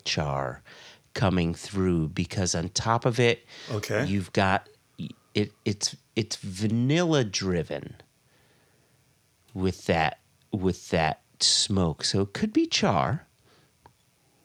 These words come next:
Speaker 2: Uh-huh.
Speaker 1: You dig a little deeper and there's, there's like, um, there's a earth-, earthy sweetness to it. Like a sweet soil, like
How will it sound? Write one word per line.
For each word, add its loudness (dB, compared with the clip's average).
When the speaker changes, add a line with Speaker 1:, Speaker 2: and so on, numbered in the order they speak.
Speaker 2:
Uh-huh. -6
Speaker 1:
You 0
dig 2
a 4
little 4
deeper 2
and 6
there's, 4
there's -4
like, -4
um, -6
there's 4
a 2
earth-, 2
earthy 4
sweetness 0
to -2
it. -6
Like 0
a 2
sweet 2
soil, 4
like 0